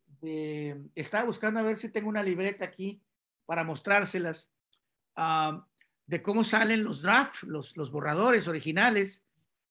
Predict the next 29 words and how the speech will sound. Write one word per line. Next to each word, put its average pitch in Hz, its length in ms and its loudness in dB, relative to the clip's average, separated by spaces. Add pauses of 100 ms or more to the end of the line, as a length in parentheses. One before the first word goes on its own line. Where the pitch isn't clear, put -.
Eh, 180 680 -2
cuando 190 220 2
ya 202 160 4
se 233 140 2
acumulan 269 440 4
una 262 140 4
serie, 247 480 0
como 170 220 -4
sucedió 170 360 -2
con 240 120 0
este 240 200 0
libro, 220 480 2 (600)
se 190 160 -2
acumulan, 196 440 4
no 233 120 4
sé, 208 200 0
cuarenta, 208 880 4
cuarenta 190 460 -2
poemas. 196 760 -2 (760)
Yo 180 160 2
no 220 80 6
sé 240 120 4
de 214 140 6
qué 202 120 2
son. 208 440 -2 (320)
Los - 160 -6
empiezo 185 400 2
a 208 60 6
ver, 220 480 2